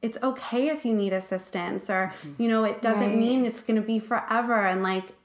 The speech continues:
Speaker 1: here we are to help. I, I don't know. I just wonder how we can really break this
Speaker 2: Mm-hmm.
Speaker 1: shame, because even when I, I've, sh-, I'm so open about my story,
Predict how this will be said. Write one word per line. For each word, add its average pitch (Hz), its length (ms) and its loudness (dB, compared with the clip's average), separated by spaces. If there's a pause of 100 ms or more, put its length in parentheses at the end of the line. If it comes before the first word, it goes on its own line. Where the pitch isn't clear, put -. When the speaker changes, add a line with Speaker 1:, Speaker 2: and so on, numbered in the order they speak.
Speaker 1:
here 233 300 -2
we 233 120 0
are 240 100 4
to 247 80 2
help. 233 260 0
I, 247 300 2
I - 20 2
don't 254 160 2
know. 247 100 4
I 226 100 2
just 233 160 0
wonder 262 240 4
how 254 160 2
we 240 100 0
can 226 180 2
really 220 220 4
break 208 400 -2
this 190 300 -2 (260)
Speaker 2:
Mm-hmm. 143 180 -12
Speaker 1:
shame, 294 400 2
because 240 280 2
even 247 420 2
when 214 140 4
I, 202 320 0 (360)
I've, 233 200 2
sh-, - 160 -6
I'm 220 180 4
so 226 460 2
open 196 320 0
about - 580 0
my 185 200 -2
story, 196 760 0